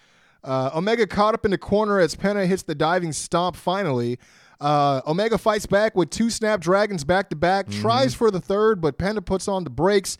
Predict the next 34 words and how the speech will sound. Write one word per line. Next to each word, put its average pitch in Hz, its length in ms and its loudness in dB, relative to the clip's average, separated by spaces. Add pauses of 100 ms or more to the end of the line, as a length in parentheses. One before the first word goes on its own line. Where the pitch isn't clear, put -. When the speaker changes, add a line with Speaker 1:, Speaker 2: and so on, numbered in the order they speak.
(360)
Speaker 1:
before, 190 360 2
uh, 160 300 2
Omega 254 280 2
hits 226 160 0
a 160 80 0
big 208 320 0
knee, 156 400 -2 (380)
followed 247 320 4
by 226 160 2
a 170 80 2
power 254 440 2
bomb. 147 540 0 (400)
And 185 280 -2
it's 208 160 0
weird 240 240 2
because 185 180 0
I 185 80 4
coulda 277 220 0
Speaker 2:
Yeah, 208 60 -4
Speaker 1:
swore 247 160 6
Speaker 2:
the 214 80 2
Speaker 1:
that - 40 2
they 151 80 6
Speaker 2:
power 208 160 4
Speaker 1:
called 165 260 4
Speaker 2:
bomb, 104 300 0
Speaker 1:
it. - 40 -12
Yeah, 123 240 -8
Speaker 2:
it 147 60 -4
was 147 140 -2
a 123 60 -6
sit 180 260 -2
out, 113 200 4
right? 143 260 0